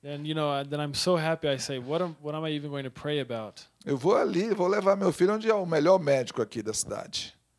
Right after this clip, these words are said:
Speaker 1: I'm going to, to take my son there. Where's the best doctor in this
Speaker 2: Eu
Speaker 1: city?
Speaker 2: não tô dizendo que você não deve ir no médico, viu, irmãos? Não me entenda mal,
Speaker 1: Look,
Speaker 2: viu?
Speaker 1: I'm not saying you shouldn't go to the doctor. Don't misunderstand me.
Speaker 2: É, eu, às vezes eu vou no médico também.
Speaker 1: Sometimes I go to the doctor as well.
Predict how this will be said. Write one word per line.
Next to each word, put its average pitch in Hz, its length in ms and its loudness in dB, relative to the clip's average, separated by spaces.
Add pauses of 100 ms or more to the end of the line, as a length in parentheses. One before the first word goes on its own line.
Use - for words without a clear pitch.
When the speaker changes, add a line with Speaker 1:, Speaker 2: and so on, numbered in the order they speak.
(260)
Speaker 1:
I'm 151 60 -14
going 165 240 -2
to, 147 160 -4
to 143 160 -16
take 165 240 -6
my 151 160 -2
son 156 220 -4
there. 143 120 -4
Where's 170 220 0
the 160 80 -2
best 151 260 2
doctor 131 320 -2
in 127 100 -10
this 123 120 -8 (100)
Speaker 2:
Eu 120 60 -10
Speaker 1:
city? - 60 -8
Speaker 2:
não 120 80 -8
tô 175 100 4
dizendo 247 220 -2
que - 60 -18
você 175 260 0
não 143 120 -6
deve 123 280 2
ir - 20 -6
no 117 100 -4
médico, 110 400 -4
viu, 117 120 -2
irmãos? 107 320 -8
Não 123 180 -4
me 196 80 -2
entenda 185 420 -2
mal, 113 260 -4
Speaker 1:
Look, 147 100 -6
Speaker 2:
viu? 143 100 2
Speaker 1:
I'm - 60 0
not 175 160 2
saying 175 440 -2
you 147 120 -4
shouldn't 170 280 -2
go 160 60 6
to 156 80 4
the 147 100 2
doctor. 127 380 0
Don't 143 180 -4
misunderstand 139 600 -6
me. 113 100 -14 (100)
Speaker 2:
É, 107 200 -4
eu, 107 100 -4
às 107 120 -6
vezes 113 160 -2
eu 151 100 2
vou 180 120 0
no 381 160 -4
médico 320 360 -2
também. 185 460 -2
Speaker 1:
Sometimes 151 420 -4
I 160 80 2
go 147 100 0
to 156 100 0
the 147 120 -4
doctor 135 360 0
as 120 120 -8
well. 120 320 -8